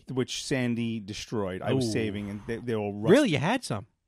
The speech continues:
Speaker 1: Oh, I had Rodimus Prime, I had Optimus Prime, I had Starscream, I
Speaker 2: Let's
Speaker 1: had
Speaker 2: only mention the good ones. We can leave Rodimus out
Speaker 1: I,
Speaker 2: of it.
Speaker 1: I had Bumblebee, I
Speaker 2: Oh,
Speaker 1: had the, um,
Speaker 2: man, I never had Bumblebee.
Speaker 1: Gra-, Grapple? Grappler? It was,
Speaker 2: Growler?
Speaker 1: it was,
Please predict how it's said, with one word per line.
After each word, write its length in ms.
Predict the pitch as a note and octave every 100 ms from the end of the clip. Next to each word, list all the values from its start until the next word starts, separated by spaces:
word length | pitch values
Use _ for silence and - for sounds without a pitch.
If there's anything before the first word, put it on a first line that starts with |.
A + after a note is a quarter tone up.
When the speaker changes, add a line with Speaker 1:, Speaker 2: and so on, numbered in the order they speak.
| _
Speaker 1:
Oh, 120 | D#3+ -
I 100 | C#3+
had 220 | C#3+ A#2+
Rodimus 420 | - G#2 A#2 B2+ -
Prime, 300 | C#3 C3+ B2+
I 80 |
had 100 | A2+
Optimus 440 | - G#2+ - A#2+ A#2
Prime, 340 | C3 B2 A#2
I 60 | G#2
had 140 | G#2
Starscream, 580 | - G2 G#2 - B2 A#2+
I 60 | A2
Speaker 2:
Let's 120 | E3
Speaker 1:
had 60 | G#3+
Speaker 2:
only 80 | G#3
mention 240 | G3+ E3
the 40 | C#3+
good 160 | C#3+
ones. 220 | G#2 F#2
We 60 | B2+
can 100 | C#3
leave 100 | C3+
Rodimus 400 | B2+ A#2 G2+ -
out 100 | G#2
Speaker 1:
I, 100 | A#2+
Speaker 2:
of 100 | A#2+ -
it. 40 | -
Speaker 1:
I 220 | - A#2
had 280 | A2 G#2 F2+
Bumblebee, 680 | G#2 G2+ A2 A#2 B2+ C3 -
I 160 | G#2+
Speaker 2:
Oh, 40 | G#2
Speaker 1:
had 300 | A2+ G#2 A2
the, 240 | A2+ G3
um, 180 | - F4
Speaker 2:
man, 240 | F#3 - C3+
I 80 | B3+
never 180 | C4+
had 140 | A#2+ G#2
Bumblebee. 260 | G#2 G#2
Speaker 1:
Gra-, 140 | A#2+ - A2+
Grapple? 540 | A2 A#2 - F3 F#3 _ _ _ _ -
Grappler? 460 | B2+ C3+ E3+ F3 F3 _ _ _ _ -
It 60 |
was, 140 | D#3+ E3+
Speaker 2:
Growler? 140 | F#3+ F#3+
Speaker 1:
it 100 | F#3
was, 200 | F3+